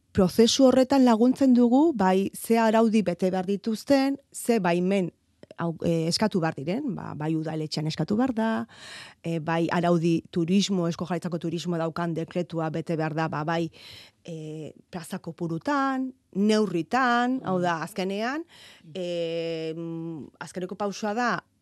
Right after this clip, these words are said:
Speaker 1: altan ematea Eusko Jaurlaritzako turismoko sailako reaten, hau dala, erregistro batean, baina hortarako,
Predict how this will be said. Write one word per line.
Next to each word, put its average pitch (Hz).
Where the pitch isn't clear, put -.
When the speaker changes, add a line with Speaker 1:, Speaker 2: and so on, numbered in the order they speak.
Speaker 1:
altan 185
ematea 196
Eusko 175
Jaurlaritzako 190
turismoko 190
sailako 196
reaten, 196
hau 160
dala, 165
erregistro 180
batean, 190
baina 165
hortarako, 175